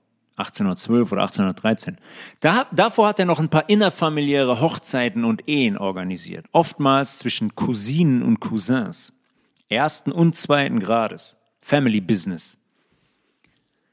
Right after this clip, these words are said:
Wird uns nicht eigentlich immer erzählt, dass wenn man intrafamiliären Geschlechtsverkehr hat, dass dann nur gendefekte Kinder, nur behinderte Kinder herauskommen?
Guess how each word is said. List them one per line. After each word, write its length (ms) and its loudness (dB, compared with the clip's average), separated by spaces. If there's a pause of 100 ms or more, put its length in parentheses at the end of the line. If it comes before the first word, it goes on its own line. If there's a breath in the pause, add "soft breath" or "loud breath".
(180)
Wird 160 6
uns 360 2
nicht 160 2
eigentlich 300 4
immer 180 6
erzählt, 560 6
dass 160 0
wenn 100 4
man 220 2
intrafamiliären 960 2
Geschlechtsverkehr 760 0
hat, 220 0
dass 180 0
dann 220 2
nur 560 4 (460 soft breath)
gendefekte 1800 2
Kinder, 380 4
nur 180 6
behinderte 480 4
Kinder 300 4
herauskommen? 640 2